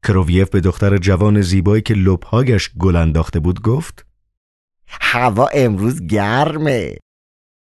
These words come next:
Speaker 1: ولی جوابی دریافت نکرد. کروویف آنگاه از دختر پرسید:
Speaker 2: «این نارنگی‌ها چنده؟»
Speaker 1: دختر فروشنده جواب داد: «کیلویی سی کپک.»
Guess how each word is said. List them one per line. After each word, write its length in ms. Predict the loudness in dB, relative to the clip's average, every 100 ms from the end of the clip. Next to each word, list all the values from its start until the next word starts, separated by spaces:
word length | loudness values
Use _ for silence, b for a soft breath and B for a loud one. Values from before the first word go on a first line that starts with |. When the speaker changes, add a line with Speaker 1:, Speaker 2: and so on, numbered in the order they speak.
| _ _ _ -6
Speaker 1:
ولی 240 | -2 0
جوابی 440 | 0 0 0 0
دریافت 400 | 0 0 0 0
نکرد. 440 | -4 -4 -10 -12 _ _ _ _ _ _ _ _ _ _
کروویف 420 | 0 0 0 -2 0
آنگاه 300 | 0 0 2
از 160 | 0 2
دختر 300 | -2 0 0
پرسید: 540 | 0 0 0 -2 -4 -20 _ _ _ _ _ _ _ _
Speaker 2:
«این 240 | -2 0 2
نارنگی‌ها 520 | 2 2 2 2 0
چنده؟» 680 | 0 0 2 0 -2 -4 -14 _ _ _ _ _ _ _ _ _ _ -12 -4
Speaker 1:
دختر 320 | -2 -2 -4
فروشنده 560 | -2 -4 -2 0 0 0
جواب 320 | 0 -2 -2
داد: 260 | -4 -4 _ _ _ _ _ _ _ _ _ _ _ _
«کیلویی 420 | -4 0 2 2
سی 280 | 0 0 -2
کپک.» 540 | -2 -4 -6 -10 -18